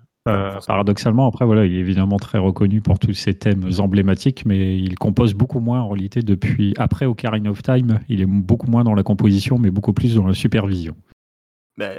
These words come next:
Speaker 1: c'est ce que je vous disais au début, c'est que les gars, ils font des illustrations ou de la musique ou des ci ou des ça, et, euh, en fait, ils montent petit à petit, puis ils font de la production, de la supervision, du conseil, euh, des, des trucs comme ça, en fait. C'est, c'est le, la philosophie Nintendo.
Speaker 2: Et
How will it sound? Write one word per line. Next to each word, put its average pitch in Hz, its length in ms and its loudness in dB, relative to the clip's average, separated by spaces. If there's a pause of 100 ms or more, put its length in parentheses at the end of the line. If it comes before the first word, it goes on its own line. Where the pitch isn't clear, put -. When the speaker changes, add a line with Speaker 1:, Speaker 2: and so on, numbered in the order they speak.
(180)
Speaker 1:
c'est - 140 -12
ce - 80 -12
que 117 80 -10
je 107 60 -10
vous 113 80 -8
disais 107 160 -8
au 113 40 -6
début, 110 280 -6
c'est 107 120 -10
que 104 120 -14
les 104 80 -8
gars, 120 100 -6
ils 127 60 -8
font 107 120 -12
des 98 180 -10
illustrations 104 600 -10
ou 117 80 -10
de 107 80 -8
la 110 60 -4
musique 110 420 -10
ou 107 60 -12
des 101 100 -10
ci - 220 -12
ou 104 80 -10
des 95 120 -10
ça, 151 300 -10
et, 101 300 -8
euh, 95 120 -8
en 98 100 -10
fait, 135 260 -12
ils 107 40 -12
montent 117 240 -8
petit 107 300 -12
à 101 80 -6
petit, 143 260 -12
puis 107 140 -12
ils - 20 -12
font 110 140 -14
de 104 60 -10
la 98 80 -6
production, 104 500 -14
de 117 60 -14
la 104 60 -12
supervision, 98 680 -12
du 104 140 -12
conseil, 98 580 -14
euh, 98 60 -14
des, 98 160 -16
des - 260 -20
trucs - 140 -20
comme 92 160 -16
ça, - 120 -20
en 95 60 -18
fait. - 240 -20 (400)
C'est, - 380 -20 (460)
c'est - 160 -12
le, 95 160 -14
la 101 100 -10
philosophie 131 460 -2
Nintendo. 104 340 -8
Speaker 2:
Et 95 80 -10